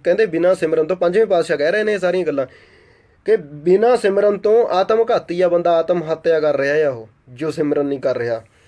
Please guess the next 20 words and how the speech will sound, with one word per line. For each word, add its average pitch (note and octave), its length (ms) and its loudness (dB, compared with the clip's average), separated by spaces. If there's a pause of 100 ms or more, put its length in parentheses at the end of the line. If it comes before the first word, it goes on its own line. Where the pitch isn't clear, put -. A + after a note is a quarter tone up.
(760)
"ਸਾਕਤ F#3+ 520 0
ਨੀਚ G3 400 2
ਤਿਸ G#3 280 -2 (180)
ਕੁਲ A3 260 4
ਨਹੀਂ G#3+ 280 2
ਜਾਤੀ", D#3+ 600 0 (920)
ਕਹਿੰਦੇ A3 400 2 (800)
ਬੇਮੁਖ A3+ 520 4 (100)
ਕਮੀਨਾ A3 440 0
ਆ, A3+ 360 4 (1300)
ਉਸਦੀ G#3 540 0 (560)
ਕੋਈ G#3+ 180 4
ਕੁਲ A#3+ 360 2
ਨਹੀਂ B3+ 180 -4
ਤੇ A3+ 140 -2
ਕਾਨਾ, F3 380 2
ਉਹਦੀ E3 200 2
ਕੋਈ D#3+ 160 -2
ਜਾਤ C3 360 0
ਆ। D3 160 -2